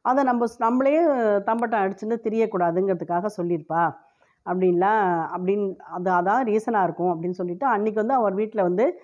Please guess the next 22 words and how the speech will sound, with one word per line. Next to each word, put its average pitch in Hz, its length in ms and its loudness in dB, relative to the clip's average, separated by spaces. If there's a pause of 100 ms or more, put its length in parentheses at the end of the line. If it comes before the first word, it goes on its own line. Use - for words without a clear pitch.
(320)
இட்லி 220 340 -2
நன்னாவே 202 360 2
இல்லையாம். 156 400 2 (280)
"ராஜம் 233 400 0
செய்த 190 240 2
இட்லி 180 300 0
நன்றாக 208 500 0
இல்லை, 156 340 0
ஏன் 240 280 0
இப்படி 175 260 -2
களி 185 260 -2
மாதிரி 220 320 0
இருக்கிறது?" 180 440 0
என்று 165 220 0
கேட்டேன். 160 460 -4 (520)
"இப்படி 196 340 0
ஆகும் 247 460 2
என்று 240 280 2
எனக்கு 185 300 2
அப்போதே 254 500 2
தெரியும்" 196 360 2
என்றாள். 160 380 0